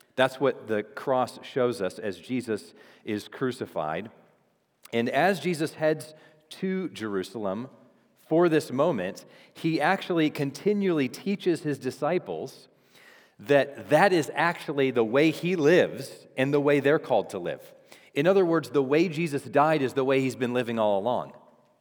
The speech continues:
giving himself in humble service and self-sacrificial costly love. That's how he lived. His death was a culmination of that and a great, the greatest expression of that. And as he's headed to do this,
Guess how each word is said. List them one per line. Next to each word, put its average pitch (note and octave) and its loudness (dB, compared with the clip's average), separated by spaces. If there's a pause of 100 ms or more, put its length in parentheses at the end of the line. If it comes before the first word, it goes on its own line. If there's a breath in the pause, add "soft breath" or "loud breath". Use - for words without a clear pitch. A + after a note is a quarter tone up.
(460)
giving C#3 0
himself F2+ -8 (560 soft breath)
in A2+ -2
humble C3 -4
service G2 -10 (260 soft breath)
and G#2+ -6
self-sacrificial A#2 -4
costly G2 -6
love. G2+ -8 (540 soft breath)
That's B2+ 2
how D#3 2
he D3+ 0
lived. D3 0 (1080 soft breath)
His D#3 0
death E3 4
was D#3 0
a D3 0
culmination D#3 -2
of E2 -6
that D2 -8
and B2 -4
a B2+ -2
great, C#3 0
the C#3 0
greatest C#3+ 0
expression E3 -6
of F#2 -6
that. D2+ -8 (300 loud breath)
And D3 2
as G3 0
he's F#3+ -4
headed F3+ -2
to G#3 -4
do G3 0
this, G#2 -6